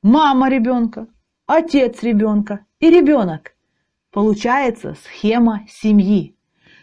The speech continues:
И понятно, почему мою клиентку так трясло. Мужчина с ее семьи оказывается абсолютно в другой схеме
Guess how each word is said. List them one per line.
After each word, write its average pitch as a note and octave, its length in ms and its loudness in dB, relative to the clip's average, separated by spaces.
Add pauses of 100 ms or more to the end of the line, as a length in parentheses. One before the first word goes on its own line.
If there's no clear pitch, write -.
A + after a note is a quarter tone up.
(120)
И A3 120 2
понятно, B3 680 0
почему G#3+ 400 -2
мою A#3 280 2
клиентку A#3 760 -2
так G#3+ 380 -4
трясло. G#3+ 640 -4 (920)
Мужчина B3 500 2
с - 120 -8
ее C#4 200 4
семьи A#3 600 2 (160)
оказывается C#4 760 -2
абсолютно C4+ 680 -2
в B3+ 40 -2
другой C4 320 0
схеме F3+ 500 -4